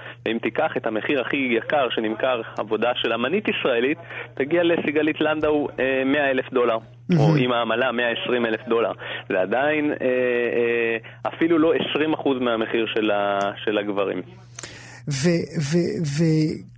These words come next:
Speaker 2: כשאני, אני חושב על, על סיגלית לנדאו, ואני חושב, אה, כמובן, אולי נגיד מילה גם על יעקב אגם, כן, שה-, שה-, ה-, העובדה שהוא מצליח בחו"ל, או הצליח בחו"ל, בהחלט נותנת, אה, ערך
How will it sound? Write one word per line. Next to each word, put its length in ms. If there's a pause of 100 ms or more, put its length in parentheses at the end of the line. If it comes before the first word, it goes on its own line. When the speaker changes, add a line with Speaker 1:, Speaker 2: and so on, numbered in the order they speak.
(160)
Speaker 2:
כשאני, 500
אני 160
חושב 360
על, 80
על 360
סיגלית 500
לנדאו, 540
ואני 220
חושב, 320 (100)
אה, 180
כמובן, 380 (500)
אולי 200
נגיד 280
מילה 320
גם 200
על 80
יעקב 380 (100)
אגם, 380
כן, 180
שה-, 420 (400)
שה-, 340 (600)
ה-, 840
העובדה 340
שהוא 180
מצליח 460
בחו"ל, 400
או 80
הצליח 440
בחו"ל, 380
בהחלט 400
נותנת, 480
אה, 180
ערך 440